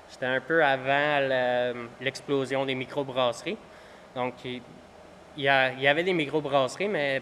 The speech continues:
pas tant encore. Puis, euh, donc, après que j'ai travaillé un peu dans les, bon, des lignes d'embouteillage, j'ai monté comme brasseur.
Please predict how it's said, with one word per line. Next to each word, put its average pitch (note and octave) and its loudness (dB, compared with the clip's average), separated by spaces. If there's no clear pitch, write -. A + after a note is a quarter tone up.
pas D3+ -4
tant D3 0
encore. D3 -4
Puis, C3 -2
euh, B2+ 2
donc, B2+ -2
après D#3 -2
que C#3+ -6
j'ai C#3+ 0
travaillé C#3 0
un C#3+ 2
peu D#3 -2
dans C#3 0
les, C3 -4
bon, A#2+ -2
des B2 -8
lignes C#3 0
d'embouteillage, C#3 2
j'ai C3 -4
monté B2+ -4
comme C#3 -2
brasseur. C3+ 0